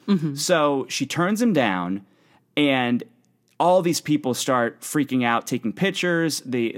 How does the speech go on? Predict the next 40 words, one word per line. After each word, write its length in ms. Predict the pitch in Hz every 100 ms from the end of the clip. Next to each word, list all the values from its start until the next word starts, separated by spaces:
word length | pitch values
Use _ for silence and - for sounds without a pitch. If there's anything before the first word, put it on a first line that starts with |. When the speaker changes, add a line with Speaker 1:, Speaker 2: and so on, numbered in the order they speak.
| 117
Speaker 2:
uh, 180 | 107 - 139
the, 400 | 117 123 117 113
uh, 260 | 104 104 107 - _ _
uh, 320 | 120 113 98 - -
ca-, 240 | - 175 -
all 120 | 151
these 160 | 139 131
camera 360 | - 175 196
crews 260 | 185 196 175
start 480 | - 156 131 - - -
coming 400 | - 156 143 127
after 340 | - 123 123 156
her 100 | 156
to 160 | 147 117
ask 200 | 123 -
her 100 | 113
questions. 520 | 117 123 202 226 - - - - _ _
And 400 | 147 139 127 120 - _
there's 180 | 139 117
a 40 |
gentleman 560 | 101 135 131 120 117 107
in 340 | 117 110 104
the, 400 | 107 104 104 95
uh, 300 | 104 98 95 - _
in 140 | 123 117
the 80 |
rows 300 | 110 127 120
behind 420 | - 117 165 190 147
her. 320 | 117 101 101 _ _
Carlos 760 | - 196 240 143 104 127 - - - _ -
is 180 | 123 113
there 180 | 127
with 160 | 117 110
his 180 | 113 98
sister, 680 | - 180 175 - 85 104 -
Speaker 1:
Mm-hmm. 420 | 175 151 139 127 147 _ _
Speaker 2:
and 140 | 123 139
that's 180 | 139
Alexa, 380 | 107 90 - -
right? 320 | 80 92 104